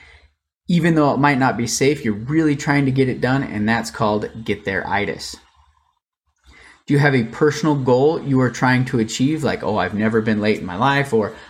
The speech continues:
"I only have so many cancellations, I really don't wanna mess this up"?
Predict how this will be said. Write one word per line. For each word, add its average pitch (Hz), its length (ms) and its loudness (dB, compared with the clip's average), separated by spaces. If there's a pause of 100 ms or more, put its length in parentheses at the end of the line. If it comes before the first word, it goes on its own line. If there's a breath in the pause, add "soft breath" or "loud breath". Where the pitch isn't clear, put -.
(140 loud breath)
"I 110 60 2
only 117 200 2
have 113 240 0
so 123 220 0
many 113 180 2
cancellations, 120 800 0
I - 80 -6
really 120 320 0
don't 113 160 0
wanna 113 180 0
mess 110 260 2
this - 200 -6
up"? 156 300 0